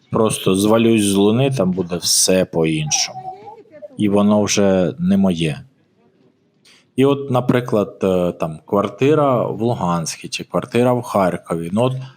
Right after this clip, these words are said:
все, от, знаєте, я там уже по-, попрощався зі своєю квартирою в Луганську, а в Харкові, коли ми перейшли туди,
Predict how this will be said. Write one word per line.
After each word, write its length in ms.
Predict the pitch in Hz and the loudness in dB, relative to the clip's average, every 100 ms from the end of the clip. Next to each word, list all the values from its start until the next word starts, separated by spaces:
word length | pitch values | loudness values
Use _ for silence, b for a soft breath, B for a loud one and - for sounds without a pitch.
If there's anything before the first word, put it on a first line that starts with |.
| B _ - | B _ -4
все, 400 | - - 139 107 | 0 2 4 4
от, 180 | 90 | 2
знаєте, 500 | 90 107 127 117 101 | 0 -2 0 -2 0
я 220 | 95 104 101 | 2 2 2
там 380 | - 92 92 | 0 0 0
уже 500 | 98 90 98 95 92 | 0 0 2 2 2
по-, 200 | 90 92 - _ - | 2 0 -2 _ -2
попрощався 1160 | 101 98 98 92 - 110 110 131 107 95 101 | 0 2 2 0 0 0 2 2 2 2 0
зі 60 | 92 | 0
своєю 320 | - 104 95 | 2 0 0
квартирою 600 | - 101 110 117 107 98 | 0 -2 0 0 2 4
в 40 | 101 | 2
Луганську, 480 | 107 180 190 - 101 | 2 2 0 0 -2
а 40 | |
в 100 | - | -2
Харкові, 460 | - 170 151 117 104 | 0 0 0 -2 0
коли 240 | 107 107 | 0 -2
ми 140 | 110 | -2
перейшли 600 | 98 110 113 117 - 175 | -4 -2 -2 -2 0 0
туди, 400 | 220 143 104 95 | 0 0 0 -2